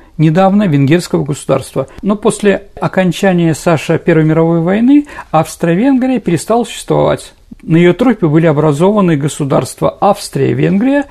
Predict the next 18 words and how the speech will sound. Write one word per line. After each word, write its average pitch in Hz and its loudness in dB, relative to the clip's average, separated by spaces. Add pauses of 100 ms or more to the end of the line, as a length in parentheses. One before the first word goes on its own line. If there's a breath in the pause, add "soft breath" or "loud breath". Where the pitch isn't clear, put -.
(380 loud breath)
а 151 0
также 139 0
какие-то 143 -4
территории 180 0
были 147 2
присоединены 139 0
к 131 -10
Румынии, 254 4 (320 loud breath)
к - -12
Польше, 226 -2 (200)
к - -6
Италии 202 0 (160)
или 208 2
Югославии 156 2
будущей. 131 -4 (480 loud breath)
И 208 0
вот 294 2
эти 240 2